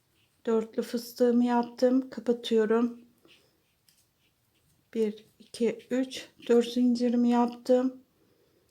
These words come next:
Bu şekilde devam ediyoruz arkadaşlar.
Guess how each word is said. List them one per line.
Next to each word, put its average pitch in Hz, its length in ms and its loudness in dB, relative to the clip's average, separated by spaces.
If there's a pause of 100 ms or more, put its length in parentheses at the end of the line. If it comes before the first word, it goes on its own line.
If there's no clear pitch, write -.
(2750)
Bu 277 80 0
şekilde 247 800 0 (1400)
devam 240 440 2
ediyoruz 220 480 2
arkadaşlar. 196 800 -2